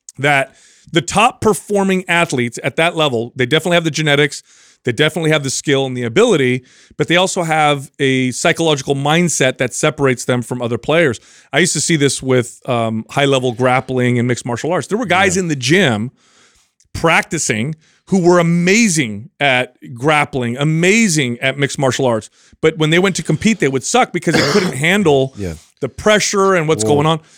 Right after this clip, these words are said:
Speaker 1: There's, there's, there's a whole host of things
Speaker 2: a
Speaker 1: that's
Speaker 2: lot
Speaker 1: happening.
Speaker 2: of the rituals, I mean, it's, it's something that, like, you lean on that to, to be able to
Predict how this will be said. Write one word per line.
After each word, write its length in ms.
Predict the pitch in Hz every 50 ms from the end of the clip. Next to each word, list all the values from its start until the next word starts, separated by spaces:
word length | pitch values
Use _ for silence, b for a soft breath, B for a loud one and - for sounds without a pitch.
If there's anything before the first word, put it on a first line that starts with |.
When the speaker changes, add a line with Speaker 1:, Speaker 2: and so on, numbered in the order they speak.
| b b b
Speaker 1:
There's, 160 | 180 185 151
there's, 260 | 180 165 165 175 156 170 -
there's 160 | 151 160 151
a 60 | 151
whole 340 | 139 - - 233 277 277 214
host 300 | 147 170 214 240 - -
of 100 | 160 127
things 220 | - 143 131 123 123
Speaker 2:
a 40 |
Speaker 1:
that's 80 | 123 135
Speaker 2:
lot 80 | 151 151
Speaker 1:
happening. 320 | 151 147 131 117 117 113
Speaker 2:
of 60 | 110 107
the 80 | 104 98
rituals, 800 | 101 107 120 135 127 - - 107 101 98 95 92 95 90 87 92
I 140 | - -
mean, 460 | 95 101 101 101 98 95 92 92 - _ -
it's, 340 | - 101 95 - - - - _ -
it's 200 | 107 110 101 -
something 440 | - - 123 120 110 - 110 104 101
that, 220 | 98 95 - - 90
like, 200 | 95 95 87 -
you 100 | 131 135
lean 340 | 120 117 120 127 131 131 120
on 180 | 104 98 101 95
that 280 | 95 98 95 101 90 -
to, 220 | - - 107 98 92
to 160 | - - 104
be 120 | 95 117
able 180 | 120 113 110 104
to 180 | 104 101 90